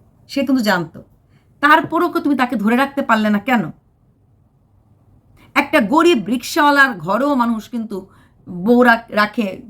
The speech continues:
জল পড়ে, ধরে রাখতে পারে। এখন তো, আহ, চোপার ভিউয়ার্সরা বলবে, "না দিদি, ওর চরিত্র খারাপ ছিল, তার জন্য ও থাকে নাই।"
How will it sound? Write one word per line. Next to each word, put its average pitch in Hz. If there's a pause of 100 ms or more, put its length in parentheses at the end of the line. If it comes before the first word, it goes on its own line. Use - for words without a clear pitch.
(180)
জল 277
পড়ে, 233 (300)
ধরে 226
রাখতে 233
পারে। 160 (400)
এখন 277
তো, 262
আহ, 202
চোপার 269
ভিউয়ার্সরা 269
বলবে, 233
"না 294
দিদি, 277 (240)
ওর 262
চরিত্র 294
খারাপ 294
ছিল, 359
তার 240
জন্য 247
ও 254
থাকে 202
নাই।" 170